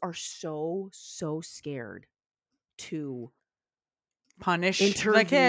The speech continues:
Speaker 2: kids.
Speaker 1: or punish
Speaker 2: Yeah.
Speaker 1: because their parents are gonna sue them. The parents are gonna do this. The
Speaker 2: We
Speaker 1: parents are
Speaker 2: talked
Speaker 1: gonna
Speaker 2: about
Speaker 1: do
Speaker 2: this.
Speaker 1: that. Yeah.
Speaker 2: We talked about this because the kid who committed the Michigan shooting, I believe,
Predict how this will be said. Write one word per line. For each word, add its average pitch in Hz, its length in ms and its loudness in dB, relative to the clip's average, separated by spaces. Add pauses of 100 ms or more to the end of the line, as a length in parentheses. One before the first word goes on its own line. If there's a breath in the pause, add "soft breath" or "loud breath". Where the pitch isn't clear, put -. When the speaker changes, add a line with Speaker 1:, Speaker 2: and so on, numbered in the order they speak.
(280)
Speaker 2:
kids. - 120 -6
Speaker 1:
or 165 180 0
punish 185 340 -4
Speaker 2:
Yeah. 190 120 2
Speaker 1:
because 175 240 0
their 170 180 2
parents 165 520 -4
are 151 80 -2
gonna 127 200 -10
sue 208 340 -6
them. 196 200 0
The 165 80 -2
parents 135 360 -10
are 139 80 -10
gonna 127 160 -10
do 123 180 -14
this. 175 220 0
The 202 80 -2
Speaker 2:
We 311 120 4
Speaker 1:
parents - 80 -6
are 285 60 4
Speaker 2:
talked 381 140 6
Speaker 1:
gonna 277 120 4
Speaker 2:
about 185 120 4
Speaker 1:
do 135 60 -6
Speaker 2:
this. 151 80 -4
Speaker 1:
that. 113 300 -4 (220 soft breath)
Yeah. 160 260 0
Speaker 2:
We 262 100 4
talked 269 260 0
about 202 220 -2
this 170 180 -2
because 208 360 0
the 196 100 0
kid 269 580 0 (360 soft breath)
who 220 280 0
committed 202 800 -2
the 190 460 -4 (360)
Michigan 190 840 -2
shooting, 160 840 -8
I 165 140 -4
believe, 147 600 -10